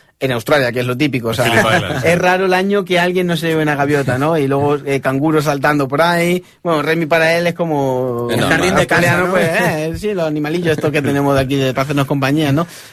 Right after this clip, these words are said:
Speaker 1: Pero, jo, Australia es un circuito, mm, peligroso para los animales, ¿eh?
Speaker 4: Álvaro, eh, quería hablar del momento Ducati, que está de dulce en Superbike y de dulce en moto G P. De hecho,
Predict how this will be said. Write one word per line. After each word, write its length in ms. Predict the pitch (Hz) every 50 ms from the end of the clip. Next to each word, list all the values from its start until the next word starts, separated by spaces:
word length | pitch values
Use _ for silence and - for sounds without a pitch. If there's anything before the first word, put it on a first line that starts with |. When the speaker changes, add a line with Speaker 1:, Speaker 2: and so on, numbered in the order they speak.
| - _ -
Speaker 1:
Pero, 340 | - 147 143 143 139 135 135
jo, 120 | 135 - 156
Australia 840 | 143 131 - - 131 127 - 139 135 135 139 143 147 143 143 139
es 80 | 139 135
un 80 | 147 139
circuito, 1120 | 139 139 135 135 135 131 - 135 135 135 135 131 127 123 120 117 117 113 110 107 104 104 110 104 -
mm, 300 | 113 120 117 120 135 151 139
peligroso 540 | 135 - 147 139 135 139 139 139 135 143 123
para 120 | 127 123
los 120 | 123 131 143
animales, 480 | 147 135 135 127 131 135 127 120 117 117
¿eh? 180 | 120 135 175 175 - - - - - - - - - -
Speaker 4:
Álvaro, 680 | - 165 180 175 165 151 143 120 127 127 123 131 127 127
eh, 40 | 123
quería 220 | - 139 151 180
hablar 200 | 185 190 185 190
del 120 | 190 202 185
momento 360 | 165 160 160 170 165 170 185
Ducati, 520 | 175 160 143 - 151 151 139 175 190 202 208
que 100 | - -
está 300 | 123 - - 127 131 131
de 240 | 131 131 117 135 131
dulce 460 | 143 151 147 139 - 139 131 120 - -
en 140 | 120 113 113
Superbike 640 | - 127 117 123 127 131 143 151 165 180 170 -
y 40 | - 113
de 80 | 107
dulce 260 | 104 117 113 110 - 117
en 60 | 110
moto 220 | 113 110 104 123
G 160 | 120 - 131 107
P. 220 | 127 143 151 160
De 120 | 139 120
hecho, 280 | 113 113 - 139 139 139